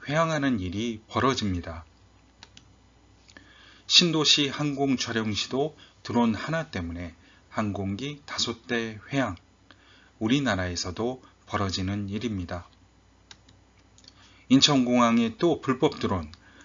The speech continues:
항공기 두 대, 김포공항으로 회항. 드론 만 사천 대, 항공기가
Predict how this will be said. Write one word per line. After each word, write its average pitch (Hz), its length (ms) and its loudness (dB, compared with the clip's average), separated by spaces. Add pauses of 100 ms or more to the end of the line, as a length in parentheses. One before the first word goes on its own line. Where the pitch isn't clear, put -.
항공기 107 840 -2
두 - 160 -8
대, - 240 -4 (400)
김포공항으로 95 1120 -2 (140)
회항. 110 240 -2 (2500)
드론 123 420 8
만 104 280 4
사천 110 420 -2
대, 90 260 -4 (360)
항공기가 110 880 0